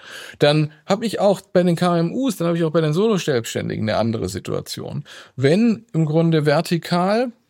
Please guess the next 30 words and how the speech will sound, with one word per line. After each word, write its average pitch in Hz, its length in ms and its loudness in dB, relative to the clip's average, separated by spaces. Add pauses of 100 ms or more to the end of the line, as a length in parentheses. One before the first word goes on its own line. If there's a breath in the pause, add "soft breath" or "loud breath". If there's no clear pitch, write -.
(180)
sämtliche 214 520 0
Prozesse 175 480 0
einer 156 200 -2
Steuerkanzlei 104 840 0
über 127 200 -2
Text-Tech 151 500 -4
abbildbar 110 640 -2
sind. 90 240 -6
Und 113 160 -4
genau 127 300 0
die 139 180 -4
Entwicklung, 123 560 -2
die 104 80 -2
sehen 135 220 2
wir 151 120 0
schon. - 280 -10 (440 loud breath)
Wir 113 120 2
sehen 139 380 2
bei, 127 500 4
ähm, 123 340 2
bei 120 160 4
Wolters 123 320 2
Kluwer 180 320 2
im 127 80 0
Rechtsbereich, 139 720 0
die 127 140 -4
haben 135 180 -2
Libra 151 380 -2
jetzt 127 220 -4
kombiniert 131 640 0